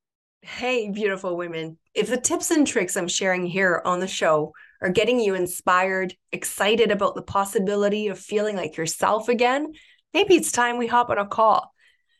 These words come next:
Did you know I offer free thirty-minute discovery calls to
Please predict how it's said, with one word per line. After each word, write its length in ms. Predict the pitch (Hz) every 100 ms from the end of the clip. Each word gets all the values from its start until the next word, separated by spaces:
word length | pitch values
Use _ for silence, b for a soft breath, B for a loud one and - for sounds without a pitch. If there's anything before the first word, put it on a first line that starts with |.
| _
Did 140 | - 233
you 100 | 302
know 140 | 302
I 180 | 285 262
offer 340 | 220 233 311
free 260 | - 247 247
thirty-minute 680 | - 196 180 208 226 233
discovery 480 | 220 214 - 170 196
calls 380 | 208 254 285 285
to 140 | -